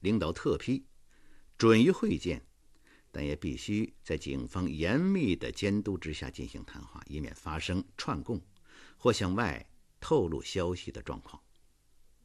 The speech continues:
陆平儿怜惜地注视着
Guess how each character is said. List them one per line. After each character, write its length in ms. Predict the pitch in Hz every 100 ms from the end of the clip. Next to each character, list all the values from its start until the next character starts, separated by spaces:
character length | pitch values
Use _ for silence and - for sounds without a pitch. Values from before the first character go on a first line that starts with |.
| - - - - - - _ - -
陆 220 | 131 117
平 260 | - 113 143
儿 140 | 117
怜 340 | 95 98 190 -
惜 220 | - 101
地 180 | 95 85
注 260 | 135 85
视 200 | - 95
着 340 | 78 71 65